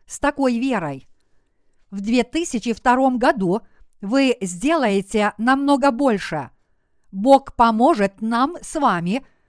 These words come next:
выполнить намного больше работы в следующем году. Следующий год будет таким, как десять, двадцать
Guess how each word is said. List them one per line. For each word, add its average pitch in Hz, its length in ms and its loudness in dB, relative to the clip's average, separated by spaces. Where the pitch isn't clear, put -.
выполнить 277 840 0
намного 214 960 2
больше 220 720 2
работы 202 640 0
в - 100 -18
следующем 247 1000 0
году. 220 540 0
Следующий 233 840 0
год 202 360 0
будет 240 440 -4
таким, 240 440 -2
как 220 380 0
десять, 226 680 -4
двадцать 220 840 0